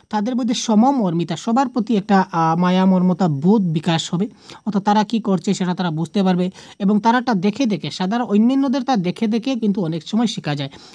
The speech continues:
আমরা অনেক সময় অপরের জিনিসগুলো দেখেও অনেক কিছু শিখে নেই।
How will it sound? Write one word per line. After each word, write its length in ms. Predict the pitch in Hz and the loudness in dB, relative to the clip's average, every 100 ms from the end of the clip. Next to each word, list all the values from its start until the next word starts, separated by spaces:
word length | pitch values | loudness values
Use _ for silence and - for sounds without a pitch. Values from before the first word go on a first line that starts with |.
| - | -2
আমরা 200 | 190 208 | 4 4
অনেক 200 | 214 233 | 4 4
সময় 220 | - 247 | 4 4
অপরের 400 | 202 185 220 233 | 2 2 2 4
জিনিসগুলো 420 | 190 220 220 226 | 4 2 2 0
দেখেও 360 | 170 160 180 277 | 0 -2 0 0
অনেক 240 | 220 180 | 2 2
কিছু 160 | 165 185 | 2 -4
শিখে 300 | - 151 160 | -4 -4 -2
নেই। 160 | 143 | -2